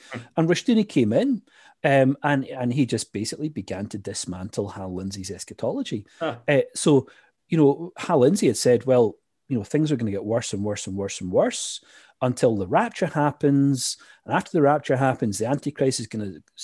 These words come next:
Speaker 2: know, rise to power very, very suddenly. Mark of the beast will be imposed, terrible tribulation for seven years, um, decimation of the Jewish population that's left behind, uh,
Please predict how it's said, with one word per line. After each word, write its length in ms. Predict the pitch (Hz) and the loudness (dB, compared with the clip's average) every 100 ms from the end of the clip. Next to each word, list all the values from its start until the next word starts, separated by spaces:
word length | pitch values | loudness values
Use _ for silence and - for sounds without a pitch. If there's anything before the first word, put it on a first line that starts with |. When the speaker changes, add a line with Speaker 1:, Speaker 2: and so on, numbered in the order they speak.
| - | -10
Speaker 2:
know, 200 | 117 87 - _ 98 | -10 -10 -14 _ -10
rise 400 | 113 156 180 - | -6 -2 -2 -2
to 80 | 151 | -2
power 320 | - 139 131 | 2 4 4
very, 240 | 117 156 | 2 2
very 160 | 143 120 | 2 0
suddenly. 500 | - 123 131 120 120 - - _ | 0 0 2 2 0 -8 -20 _
Mark 280 | 127 139 - | -2 0 0
of 20 | |
the 60 | 123 | 0
beast 260 | 127 123 | 0 0
will 60 | 131 | -2
be 100 | 127 | 0
imposed, 580 | 123 - 120 117 117 - | -2 -2 -2 0 -2 -2
terrible 300 | 120 135 120 | 0 0 -2
tribulation 580 | - 107 104 104 - - | -4 -6 -4 -4 -6 -14
for 100 | 101 | -8
seven 360 | - 104 101 | -6 -6 -6
years, 400 | 101 101 101 - - - _ _ _ | -4 -2 -4 -6 -12 -20 _ _ _
um, 380 | 113 104 104 101 _ - 98 | -2 -2 -4 -8 _ -20 -10
decimation 640 | 107 127 - 123 120 123 120 | -2 -2 0 0 0 -2 -4
of 120 | 107 | -6
the 60 | 107 | -8
Jewish 320 | 113 113 - | -4 -4 -2
population 640 | 117 - 107 104 110 - | -6 -4 -6 -6 -6 -8
that's 200 | 101 - | -10 -8
left 220 | 104 - | -10 -10
behind, 580 | 95 92 95 95 101 98 - _ _ _ - | -14 -12 -10 -10 -10 -12 -16 _ _ _ -8
uh, 220 | 113 104 | -6 -6